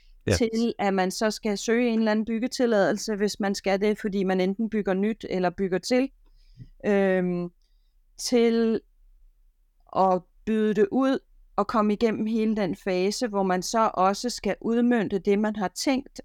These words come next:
Speaker 2: og, øh, og få det konkret teknisk, øh, gennemført, og i dag skal man så også dokumentere over for myndighederne alt, hvad man har lavet, og
Speaker 1: Ja.
Speaker 2: erklære, at man overholder alle regler, ikke?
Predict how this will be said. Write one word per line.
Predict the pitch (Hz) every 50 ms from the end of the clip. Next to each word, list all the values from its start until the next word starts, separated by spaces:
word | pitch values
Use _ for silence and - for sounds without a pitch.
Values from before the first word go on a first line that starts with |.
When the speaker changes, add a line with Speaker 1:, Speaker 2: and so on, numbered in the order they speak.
| _ _ _ - -
Speaker 2:
og, | 190 190 190 190 196 _ _ _ _ _ _ - - _ _ -
øh, | 196 185 185 180 175 170 170 165 165 165 160 160 156 147 - - _ _ _ _ _ _
og | - 185 180
få | - - - 214 202 185
det | 175 185
konkret | - - 185 180 180 - - 220 196 - -
teknisk, | - - 202 196 - _ 220 214 202 - - - - _ 208
øh, | 196 180 175 170 160 160 156 151 156 151 - _
gennemført, | - 196 214 240 269 277 - - 247 226 190 - -
og | - 156 165 175
i | 170
dag | 180 196 185 - -
skal | - - 208
man | 190 170
så | 160 - 180
også | 170 160 165 - -
dokumentere | 185 170 175 170 165 147 - - 185 165 - -
over | 170 160 143 127 160
for | - 180
myndighederne | 170 165 156 156 147 175 170 165 147 143 160 - -
alt, | 208 214 -
hvad | - 190
man | 180 170 165
har | 160 160
lavet, | 160 151 120 123 131 139 165 170 _ _ _ _ _ _ _ -
og | - 160
Speaker 1:
Ja. | 151
Speaker 2:
erklære, | - - _ 165 160 135 120
at | 170 170
man | 165 160 160
overholder | 151 143 147 151 170 175 170 147 143 147
alle | 143 135 143 170 180 -
regler, | 147 143 - - 180 208 247
ikke? | 285 -